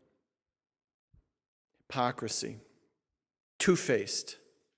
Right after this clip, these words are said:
And then if a father doesn't do the second part of verse four, it's gonna make these kids angry because they're gonna be out of control. A lustful,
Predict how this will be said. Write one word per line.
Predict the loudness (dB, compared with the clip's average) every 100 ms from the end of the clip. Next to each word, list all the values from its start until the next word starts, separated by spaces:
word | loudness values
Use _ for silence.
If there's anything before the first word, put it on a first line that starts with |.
| _ _ _ _ _ _ _ -2
And | 4
then | 8 8 8
if | 4 2
a | 4
father | 6 8 8
doesn't | 6 4 2
do | 2 2
the | 2
second | 2 2 2 0
part | 2 2
of | 2
verse | -2 -4
four, | -2 0 2 0 -4
it's | -6
gonna | -2 0
make | -2 -2
these | -4
kids | -2 -2 -2
angry | -2 -2 -2
because | -4 -4 -4
they're | -2
gonna | -2
be | -2
out | -2
of | -4
control. | -6 -10 -4 -2 0 -2 -8 -20 -20 -20 _ _ _ _ _ _
A | -6
lustful, | 0 2 2 0 0